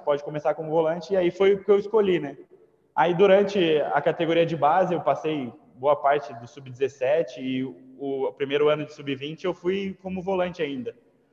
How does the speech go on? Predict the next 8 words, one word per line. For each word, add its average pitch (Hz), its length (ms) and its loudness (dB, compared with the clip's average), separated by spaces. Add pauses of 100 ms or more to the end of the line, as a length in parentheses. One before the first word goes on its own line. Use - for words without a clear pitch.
(260)
Por 208 120 6
algumas 214 320 8
situações, 202 580 2
às 165 120 2
vezes 180 200 -2
faltava 175 480 4
zagueiro, 170 920 2
ah, 147 500 2